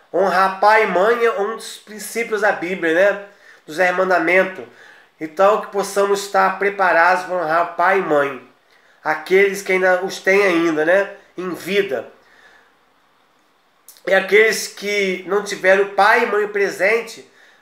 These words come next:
mas que continuem orando para que o Senhor venha salvar e libertar, né, se ainda não aceitou Jesus Cristo. Porque eu, por exemplo, não fui criado com pai e mãe, mas eu oro para que o Senhor Jesus venha transformar e salvar e libertar.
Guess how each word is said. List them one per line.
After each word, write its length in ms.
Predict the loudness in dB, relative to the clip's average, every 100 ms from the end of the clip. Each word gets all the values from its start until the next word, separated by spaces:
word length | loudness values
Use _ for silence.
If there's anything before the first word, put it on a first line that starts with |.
| _
mas 220 | -2 -2
que 160 | -8 -8
continuem 500 | -2 -2 0 4 4
orando 520 | 6 6 4 2 -2 -8 -20
para 200 | -2 0
que 80 | 0
o 20 |
Senhor 220 | -2 -2 -2
venha 300 | 0 0 0
salvar 580 | 0 0 2 2 2
e 40 | 0
libertar, 880 | -2 -2 -2 -2 2 2 0 -6 -18 -20
né, 500 | -2 2 2 2 -4 -16 _
se 160 | -4 -2
ainda 160 | 0
não 80 | 0
aceitou 320 | 0 -4 -4
Jesus 340 | -4 -4 -6 -10
Cristo. 480 | -8 -6 -8 -14 -20 _ _ _ _ _ _ _ _ _
Porque 800 | -14 -12 -2 0 2 0 -2 -8 -8
eu, 280 | 4 4 4
por 100 | 2
exemplo, 380 | 0 0 -2 -2
não 60 | -8
fui 160 | -10
criado 440 | 0 2 2 0 -10
com 100 | -4
pai 220 | -2 0
e 40 |
mãe, 360 | 2 0 0 -8 -20 _ _ _ _
mas 220 | -2 -2 0
eu 120 | 4
oro 260 | 6 6
para 200 | 2 0
que 80 | 0
o 20 |
Senhor 200 | -4 -8 -6
Jesus 460 | -8 -8 -8 -10
venha 420 | -4 0 2 0 -6 -20 _ _
transformar 640 | -4 -4 -2 -4 2 2
e 40 | 2
salvar 500 | 0 0 2 2 2
e 40 |
libertar. 720 | 0 -2 -2 -2 -4 -4 -10